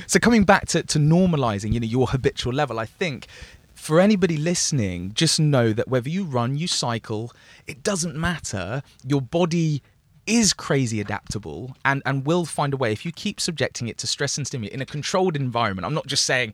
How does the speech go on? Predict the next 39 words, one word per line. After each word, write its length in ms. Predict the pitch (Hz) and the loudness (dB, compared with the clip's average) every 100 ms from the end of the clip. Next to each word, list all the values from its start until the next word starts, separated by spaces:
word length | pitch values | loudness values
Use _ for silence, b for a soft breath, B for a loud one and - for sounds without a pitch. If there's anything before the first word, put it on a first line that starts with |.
| B B B B B | B B B B B
you 120 | 151 | 2
know, 140 | 127 | 4
go 260 | 120 170 156 | 6 8 8
and 160 | 147 160 | 8 8
run 340 | 147 143 139 B B | 8 6 0 B B
a 80 | 147 | 0
marathon, 420 | 165 160 151 139 | 6 6 6 2
an 80 | 131 | 0
ultramarathon 480 | 170 151 120 127 113 | 0 -2 -6 -4 -4
straight 160 | 185 | -2
off 80 | 117 | 0
the 80 | 143 | 0
bat, 180 | 139 117 | -2 -2
but 120 | 120 | -2
like 160 | 156 175 | -2 -2
you 100 | 147 | -4
said, 160 | 139 | -4
progressive 460 | - 127 139 208 170 | -6 -8 -6 -4 0
overload, 440 | 139 117 101 104 | -2 -2 -6 -6
which 140 | 127 - | -10 -2
we've 100 | 127 | 0
known 140 | 127 | 0
for 180 | - 104 | 0 -4
hundreds 420 | - 196 185 139 | 0 0 0 -4
of 120 | 110 | -8
years, 360 | 101 98 95 - B B | -6 -4 -4 -8 B B
you 140 | 113 | -6
gradually 580 | 110 117 151 160 160 135 | -4 2 2 2 0 0
increase 520 | 131 - 117 107 - | -2 -4 -6 -4 -6
the, 260 | - 92 90 B B B | -6 -6 -8 B B B
the 80 | 117 | -4
weight, 480 | 110 127 143 131 - | -2 2 2 2 -2
stress, 460 | - - 135 123 | -2 0 0 0
stimuli, 480 | - - 131 123 120 - | -2 -2 -2 -2 -2 -4
pace, 360 | - 123 - | -4 -4 -4
intensity 480 | 98 - 143 - 120 | -6 -4 -6 -4 -4
of 100 | 156 | -4
your 100 | 170 | -6
tra-, 280 | - 143 | -6 -6